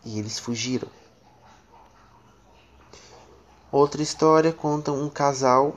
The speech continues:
tinha ido ao Joelma também fazer um trabalho escolar, estudantes, e eles, por volta de onze horas da noite, ouviram barulho de chaves, sabe, no chaveiro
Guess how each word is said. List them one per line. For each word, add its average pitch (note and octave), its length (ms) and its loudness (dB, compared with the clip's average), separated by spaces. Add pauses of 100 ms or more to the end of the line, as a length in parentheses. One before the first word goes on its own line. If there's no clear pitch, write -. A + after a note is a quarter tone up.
tinha C3+ 260 -6
ido B2+ 200 -2
ao B2+ 140 2
Joelma B2 500 2
também B2 440 -2
fazer A#2+ 240 -4
um G#2+ 80 -4
trabalho G#2 400 0
escolar, G#2 600 2 (320)
estudantes, G#2+ 800 -2 (800)
e E3 240 2
eles, E3+ 340 2
por D#3+ 180 0
volta C3+ 360 2
de B2 160 -2
onze C3 360 -2
horas A2+ 240 2
da A2 140 0
noite, C#3+ 340 -2
ouviram D3 460 0 (160)
barulho C#3+ 380 2
de D#3 240 -6
chaves, - 840 0 (1300)
sabe, E3 320 0
no C3 180 -2
chaveiro C#3 720 0